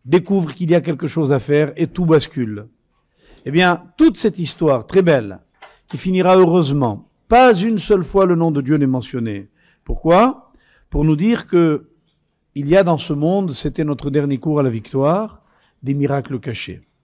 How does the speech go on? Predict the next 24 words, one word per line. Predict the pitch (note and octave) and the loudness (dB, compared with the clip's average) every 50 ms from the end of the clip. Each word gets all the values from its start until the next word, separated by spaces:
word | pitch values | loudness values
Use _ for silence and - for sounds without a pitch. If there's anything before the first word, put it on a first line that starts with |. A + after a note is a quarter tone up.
| _ _ _ _ _ _ _ _ _ _ _ _ - | _ _ _ _ _ _ _ _ _ _ _ _ -4
Des | D#3+ F#3 | 0 0
miracles | F#3+ F#3 F3+ E3+ F#3+ G3+ - D3+ E3+ D3 | 2 2 2 2 2 0 0 -2 -8 -8
qu'on | - F3+ F3+ | -6 -4 -4
ne | E3+ | -2
voit | D3 C3 C#3+ D3 A2 | -2 0 -2 -2 -2
pas. | - C3 A2+ G#2 G#2+ B2+ _ _ _ _ _ _ - - _ _ _ - | -4 -8 -8 -8 -10 -14 _ _ _ _ _ _ -20 -20 _ _ _ 0
Alors, | D#3+ E3+ G3 F3+ D#3 - - _ _ _ _ _ _ | 2 4 4 4 2 -2 -12 _ _ _ _ _ _
si | - - - - A3 A#3+ B3 B3 A#3+ A3+ - _ _ _ _ _ _ _ _ _ _ _ _ _ _ _ _ _ | -12 -8 -6 -2 2 2 4 2 2 0 -6 _ _ _ _ _ _ _ _ _ _ _ _ _ _ _ _ _
ce | - - G3+ F#3+ | -4 0 0 2
soir, | - - F3 D3+ C3 G#2+ G2 - - _ _ _ _ _ | 2 2 2 2 2 2 -2 -8 -18 _ _ _ _ _
vous | - C#3 E3 E3 | -8 -6 -6 -4
projetez | F3 E3+ G3+ F3 F3 - - G#3+ G#3+ A3 A3+ A3+ B3 - _ _ _ _ _ _ _ _ _ _ _ _ _ _ _ _ _ _ _ _ _ _ _ - | 0 2 2 2 2 0 2 4 4 4 4 2 -2 -8 _ _ _ _ _ _ _ _ _ _ _ _ _ _ _ _ _ _ _ _ _ _ _ 0
de | E3 F3+ | 0 2
faire | F3 - A3 G#3+ | 4 4 2 2
quelque | - G3 | 2 0
chose | F3 - G#3+ G3 E3+ | 2 4 2 2 4
de | D#3+ F3+ | 4 2
grand | E3+ E3 D#3+ G3+ G#3 G3 | 2 4 4 4 4 2
pour | D#3+ - D#3+ D#3 D3 | 2 0 0 0 0
vous, | C3 C3+ B2 A2+ G2 F#2+ - _ _ _ _ _ _ _ _ _ _ - | 0 -2 -4 -4 -6 -10 -16 _ _ _ _ _ _ _ _ _ _ -8
création | - - F3+ F#3+ F#3 - - - G3+ G3 G3 | -2 2 4 4 4 2 2 0 0 0 2
d'une | E3+ F3+ F3+ F3+ | 0 0 0 0
nouvelle | F3 F3 E3 E3 F3+ E3 | 2 2 2 2 2 2
société, | - - F3+ D#3 - E3+ D#3 - - C3 G#2 F2 - | 0 -2 -4 -2 0 -2 -2 -2 -2 -4 -4 -4 -8